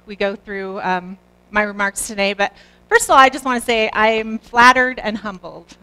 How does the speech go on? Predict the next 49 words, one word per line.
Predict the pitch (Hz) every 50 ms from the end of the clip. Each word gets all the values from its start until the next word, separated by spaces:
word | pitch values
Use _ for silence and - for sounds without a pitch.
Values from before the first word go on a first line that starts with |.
| 226 -
by | 190 185 185 185 185 180 - - -
this | 190 190 -
invitation | - 180 180 175 - - 185 180 175 - - 175 175 170
to | - -
come | - - 180 175
here | 175 180 170
today. | - 185 170 170 175 170 170 170 - - - - - - _ _ -
Um, | - 202 208 208 208 208 208 202 214 - _ _ _ - -
I | 226 262
have | 285 269 269 269 254
a | 226 220 220 214 - _ _ _
framed | - - 233 226 226 220 220 220 226 214 233 -
print | - 233 214 196 196 190 -
in | 202
my | 185 180 147
office | 185 180 208 - 196 185 -
that | - 190 - -
says, | - - 190 185 180 185 - - - - - - _ _ - -
"I'm | 214 220 233 226
a | 214
big | 202 - 202 190 180 -
deal | 196 185 190 180 180
on | 180 165 165 165 -
my | 165
blog." | - 175 170 165 160 156 156 165 - 180 - _ _ _ _ -
<laughs> | 277 - - - - - - - - -
And | - 240 233 226 226 226 226 - - - - - -
it's | 262 254
kind | - 349 359 330
of | 311 262
a, | 254 240 - -
my | 247 247 240 247
son | 240 - - 285 262 262 262
and | 254 240 226
daughter-in-law | 220 208 208 214 208 208 202 202
gave | 202 208 196 196
it | 196
to | 208
me | 202 196
for | 196 208
Christmas. | - - 202 190 - 202 185 -
It's | 208 196
kind | - - 240 214 208
of | 190
a | 190 185
sarcastic | - - 185 180 - - 202 180 185 - - 185 -
way | 190 180 180 175 175
of | 170
saying, | - 202 185 180 180